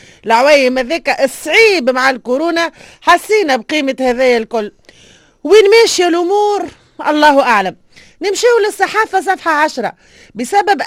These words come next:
التهريب والاحتكار، نقص فادح في المنتجات الأساسية في الأسواق. لا سميد، لا زيت، لا خبز، لا روز. والتوا نستنوا باش يقضون على المهربين والمحتكرين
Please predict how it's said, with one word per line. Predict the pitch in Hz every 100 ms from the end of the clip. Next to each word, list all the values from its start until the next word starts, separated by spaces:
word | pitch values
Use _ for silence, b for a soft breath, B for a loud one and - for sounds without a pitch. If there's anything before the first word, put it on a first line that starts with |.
| 330
التهريب | - 311 302 415 415
والاحتكار، | 320 254 233 277 254 330 330 311
نقص | 320 403 381 -
فادح | - 277 202 220 -
في | 247
المنتجات | 233 262 247 208 277 269
الأساسية | 247 285 - 220 202 185 294 269 180
في | 185
الأسواق. | 240 - 180 190 180 _ b b b
لا | 240
سميد، | 233 302 330
لا | 302
زيت، | 269 311 254
لا | 302
خبز، | 302 269
لا | 320
روز. | 330 285 - b b b b
والتوا | 190 220 - 320 339 349 330 b b b b _
نستنوا | 240 - 453 466 359 359
باش | 294 302 330
يقضون | 294 247 403 359
على | 311 277 294
المهربين | 294 277 226 285 240 311 370 330
والمحتكرين | 320 302 277 - 294 294 330 311